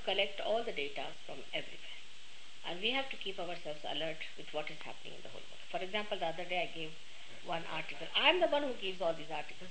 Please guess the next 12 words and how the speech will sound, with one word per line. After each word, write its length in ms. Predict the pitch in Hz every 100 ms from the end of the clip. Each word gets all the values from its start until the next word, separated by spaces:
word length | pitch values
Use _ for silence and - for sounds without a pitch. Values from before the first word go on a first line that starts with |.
| -
so 80 | 208
now 120 | 208
you 240 | 196 269 359
people 260 | 320 -
should 180 | 214 175
bring 160 | - - -
forth 160 | - - - - - - - -
an 80 |
article 520 | 175 240 - 311 302 330 - -
saying 320 | 220 220 226 240 - - - - - - -
that 200 | 185 180 - - - - 185
a 320 | 170 151